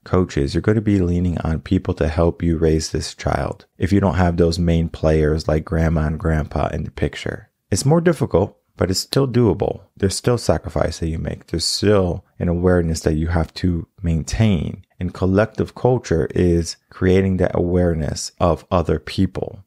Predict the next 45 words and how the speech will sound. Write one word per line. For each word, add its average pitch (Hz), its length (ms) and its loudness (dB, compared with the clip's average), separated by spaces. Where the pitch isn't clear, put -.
Because 85 320 0
in 78 100 -2
individualistic 82 920 0
culture, - 320 2
we 90 140 4
don't 196 160 -2
have 240 100 -4
to 285 100 -2
worry 302 200 0
about - 240 0
anyone. - 400 -4
I - 100 -2
don't 226 120 0
have 170 160 2
to - 80 0
worry 85 300 2
about 82 520 2
you. 156 500 2
I 147 60 0
don't 113 140 0
have 104 160 0
to 92 100 -2
worry 87 320 2
about 85 420 0
my 78 140 0
neighbors. 156 580 2
I 139 60 2
don't 156 120 -4
have 151 140 -4
to 156 100 -6
worry 151 180 -2
about 143 340 -6
whoever 123 640 -2
I 95 100 2
don't 92 300 -2
want - 480 -6
'cause 95 140 -2
I'm 107 140 2
worried 117 180 4
about 92 260 -2
me. 55 80 -8
And 101 120 0
you 156 120 2
might 202 260 -2
think, - 400 -4